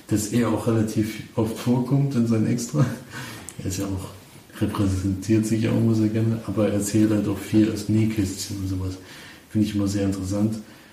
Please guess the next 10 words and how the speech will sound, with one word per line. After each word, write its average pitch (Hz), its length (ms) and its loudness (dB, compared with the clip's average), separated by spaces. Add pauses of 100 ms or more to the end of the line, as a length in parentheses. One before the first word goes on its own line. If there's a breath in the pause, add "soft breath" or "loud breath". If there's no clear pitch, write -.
(160 loud breath)
Und 104 60 -4
da 98 60 -4
gab's 104 520 -4
mehrere 113 380 4
Featurettes, 110 760 -2
die 104 380 -2 (240)
so - 160 -6
ungefähr 104 680 -2 (180)
zehn 113 240 0
Minuten 120 500 2